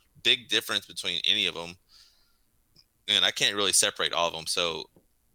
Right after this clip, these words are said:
if he, if it was, I remember when he first did start kneeling, I thought it was during, like, the end of Barack's term, but if it was during Donald Trump's, I remember Donald came out and made his comments about football and kneeling and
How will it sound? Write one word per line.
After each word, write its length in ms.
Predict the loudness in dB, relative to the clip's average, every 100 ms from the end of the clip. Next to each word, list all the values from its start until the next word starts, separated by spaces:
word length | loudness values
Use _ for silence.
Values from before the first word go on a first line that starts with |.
| _ _ _ _ _ _ _ _ _ _ -2
if 160 | 0
he, 200 | 2 2 2
if 220 | 2 2
it 180 | 0 0
was, 260 | 2 2 2
I 80 | 0
remember 280 | 0 0 -2
when 200 | -2 -2
he 120 | -2
first 440 | 2 0 0 -6
did 180 | -4 -4
start 240 | 0 -2
kneeling, 340 | 4 4 4 2
I 120 | 0
thought 240 | 2 0
it 60 | 2
was 140 | -2
during, 300 | -2 -2 0
like, 140 | -2 -4
the 100 | -2 -2
end 140 | -2
of 120 | -4
Barack's 380 | -2 0 0 -2
term, 300 | -6 -4 -2
but 80 | -2
if 100 | -4
it 40 | 0
was 160 | 0
during 180 | 0 0
Donald 220 | 0 0
Trump's, 320 | -2 -4 -4 -8 _ -20 -18 -16 -6
I 60 | 0
remember 260 | 2 0
Donald 360 | 2 2 2 2
came 180 | 2 4
out 180 | 4
and 140 | 4 4
made 180 | 2 2
his 140 | -2
comments 500 | -2 -2 0 0 -2
about 320 | 0 0 0
football 520 | -4 -2 2 4 4
and 260 | 0 -4 -16 -20 -20 -20 -20 -20 -20 -20 _ _ _ _
kneeling 560 | -6 4 4 6 6 8
and 200 | 6 2